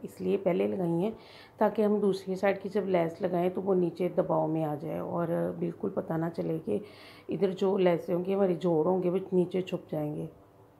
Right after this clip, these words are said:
तो जैसे ही हमने उधर लेसें लगाई वैसे हमने इधर वाली साइड पे इस तरह निशान को फॉलो करते हुए लेस लगा ली है। तो देखें हमारा अंगरखे का स्टाइल ऊपर बिल्कुल बन के तैयार है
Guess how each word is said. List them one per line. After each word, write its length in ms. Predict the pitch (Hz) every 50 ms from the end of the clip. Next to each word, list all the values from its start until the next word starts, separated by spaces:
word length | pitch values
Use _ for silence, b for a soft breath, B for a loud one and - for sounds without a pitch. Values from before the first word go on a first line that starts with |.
| - - - - - - - - - - - - - - - - - - - - - - - - - - - - - - - - - - - - - - - - - - B B B B B B B B - -
तो 80 | 247 240
जैसे 340 | 196 214 214 190 190 - 220
ही 60 | 240
हमने 180 | 240 240 233
उधर 220 | 233 220 170 196 190
लेसें 300 | 202 196 180 185 190 208
लगाई 260 | 196 185 196 196 196
वैसे 320 | 190 185 156 - - 190
हमने 240 | 190 190 196 196 190
इधर 180 | 170 147 160 165
वाली 180 | 170 170 175
साइड 320 | 180 - 180 165 156 151 -
पे 180 | 185 185 185
इस 280 | - - - - - -
तरह 180 | - 165 175 175
निशान 420 | 175 180 175 - 185 170 160 160
को 120 | 160 -
फॉलो 320 | 160 - - 175 160 156 160
करते 300 | 160 185 170 - - 180
हुए 180 | 180 180 180
लेस 340 | 165 175 170 160 151 - -
लगा 200 | 185 175 170 160
ली 220 | 156 151 160 170 196
है। 160 | 233 254 254 - B B B B B B B B B B B B B -
तो 100 | 226 202
देखें 480 | 175 180 - - - 202 208 208 196
हमारा 300 | 180 185 208 196 185 180
अंगरखे 560 | - - 175 170 170 170 165 170 - - 185
का 120 | 180 196 185
स्टाइल 340 | 185 - 202 175 160 156 175
ऊपर 280 | 170 - - 175 180
बिल्कुल 440 | 170 165 165 165 180 - - 202 202
बन 220 | 180 196 185 170
के 120 | 160 160 180
तैयार 380 | - - 175 165 156 151 151
है 340 | 180 214 277 - - - -